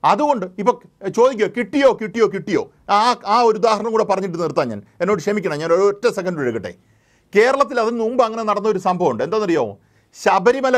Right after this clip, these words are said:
കാലത്ത് സി പി എമ്മിനെതിരെയുള്ള പ്രതികരണങ്ങൾ വന്നിരുന്ന കാലമുണ്ട്. അന്ന് സ്വാമി സന്ദീപാനന്ദഗിരിയുടെ വീ-, ഏ, വീട്ടിൽ കയറി, അദ്ദേഹത്തിൻ്റെ ആശ്രമത്തിൽ കയറി വണ്ടി കത്തിച്ചു.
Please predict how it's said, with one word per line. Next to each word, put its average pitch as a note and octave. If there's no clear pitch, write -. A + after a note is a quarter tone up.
കാലത്ത് G3
സി F#3+
പി A#3+
എമ്മിനെതിരെയുള്ള G3+
പ്രതികരണങ്ങൾ F#3
വന്നിരുന്ന E3+
കാലമുണ്ട്. B2+
അന്ന് A3
സ്വാമി A#3
സന്ദീപാനന്ദഗിരിയുടെ A3
വീ-, F#3+
ഏ, D3+
വീട്ടിൽ A3
കയറി, F#3
അദ്ദേഹത്തിൻ്റെ F#3+
ആശ്രമത്തിൽ G#3
കയറി F3+
വണ്ടി F#3
കത്തിച്ചു. C#3